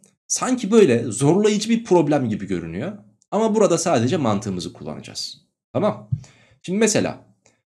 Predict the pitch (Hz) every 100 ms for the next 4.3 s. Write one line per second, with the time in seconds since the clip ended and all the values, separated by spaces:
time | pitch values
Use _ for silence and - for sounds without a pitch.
0 | _ - 180 180 226 226 - - _ _
1 | _ _ _ _ _ 117 151 170 175 170
2 | - - 110 175 165 156 135 101 85 73
3 | - _ _ _ _ - 170 202 196 143
4 | 92 95